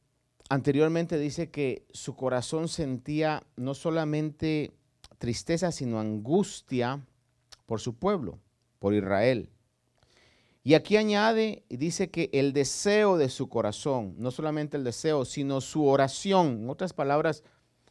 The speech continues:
Pablo tomaba un tiempo para orar y de una u otra forma también para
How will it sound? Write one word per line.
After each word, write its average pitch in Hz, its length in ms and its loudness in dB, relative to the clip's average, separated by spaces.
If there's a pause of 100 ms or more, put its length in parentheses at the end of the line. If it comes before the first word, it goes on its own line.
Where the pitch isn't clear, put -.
(200)
Pablo 180 300 6
tomaba 156 380 2
un 151 200 -2 (160)
tiempo 175 800 -2 (800)
para 131 280 4
orar 151 500 4 (1200)
y 165 120 4
de 165 140 8
una 226 280 4
u 202 120 2
otra 196 240 0
forma 190 480 -2
también 156 520 -4
para 147 420 -2